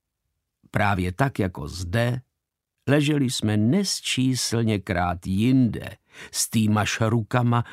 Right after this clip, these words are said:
založenýma pod hlavou, s touž rudou oponou víček na zavřených očích. Dávno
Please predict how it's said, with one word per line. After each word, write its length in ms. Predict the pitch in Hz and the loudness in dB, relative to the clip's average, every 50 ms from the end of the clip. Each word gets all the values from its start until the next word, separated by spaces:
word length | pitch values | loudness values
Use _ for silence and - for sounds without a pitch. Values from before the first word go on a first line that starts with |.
| - - | -10 -6
založenýma 920 | - 101 98 117 110 110 107 110 107 98 104 104 104 104 104 104 101 104 98 | -4 0 2 2 2 4 2 2 2 2 2 2 2 2 2 2 2 0 -2
pod 280 | 90 _ - 117 107 | -2 _ -2 0 0
hlavou, 640 | 110 101 104 104 90 82 - 71 60 50 - - - - _ _ _ _ _ _ _ _ _ _ _ _ _ - - - | 0 0 -2 -2 -4 -6 -8 -10 -12 -14 -14 -16 -18 -20 _ _ _ _ _ _ _ _ _ _ _ _ _ -20 -20 -10
s 220 | - - - - - | -4 -2 -2 0 2
touž 720 | - 123 120 120 120 120 123 151 139 - - - - - _ _ - | 2 2 4 4 4 2 0 -2 -6 -10 -12 -14 -16 -16 _ _ 0
rudou 520 | 107 113 123 127 107 117 107 104 104 113 - - | 2 4 4 4 4 4 4 4 2 2 0 -2
oponou 500 | - 113 98 - 98 101 98 98 95 90 | -2 -2 0 0 0 2 2 2 0 0
víček 580 | 90 87 90 104 113 - - - 123 120 - - | -2 -2 -2 -2 -2 -4 -2 -2 -2 -2 -2 0
na 140 | 104 107 104 | 0 0 2
zavřených 640 | 90 101 101 90 95 101 95 98 98 98 - - - | 0 0 0 0 0 0 0 0 0 -2 -4 -6 -6
očích. 800 | - 101 92 - - - - - - - _ - - - _ _ _ _ _ _ _ _ _ _ _ _ _ _ _ _ _ _ _ _ _ _ _ _ _ _ _ _ _ _ _ _ - - | -6 -6 -6 -6 -8 -10 -10 -12 -16 -18 _ -20 -20 -20 _ _ _ _ _ _ _ _ _ _ _ _ _ _ _ _ _ _ _ _ _ _ _ _ _ _ _ _ _ _ _ _ -6 0
Dávno 720 | 104 104 135 151 175 202 214 220 226 214 208 220 233 247 | 4 6 6 8 6 6 4 4 4 4 4 2 2 0